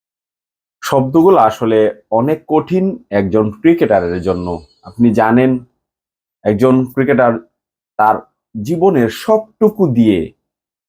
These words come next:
বাইশ গজে টিকে থাকার চেষ্টা করেন। জীবনের সবচেয়ে সেরা সময়টা তারা সেখানে পার করেন, সেখানে তাদের সবচেয়ে বেশি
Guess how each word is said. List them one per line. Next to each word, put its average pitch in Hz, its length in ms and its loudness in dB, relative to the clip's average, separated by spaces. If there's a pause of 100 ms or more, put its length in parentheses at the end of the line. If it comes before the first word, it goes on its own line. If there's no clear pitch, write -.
(100)
বাইশ 117 360 0
গজে 131 200 2
টিকে 110 280 -2
থাকার 92 300 -4 (440)
চেষ্টা 131 340 0
করেন। 82 260 -8 (920)
জীবনের 170 540 2 (100)
সবচেয়ে - 1080 -2
সেরা 147 420 0
সময়টা 123 500 -4
তারা 90 240 -2
সেখানে 92 420 -10 (560)
পার 101 180 0
করেন, 90 300 -4 (360)
সেখানে 170 340 -2
তাদের 113 260 0
সবচেয়ে 180 580 -2
বেশি 120 480 -2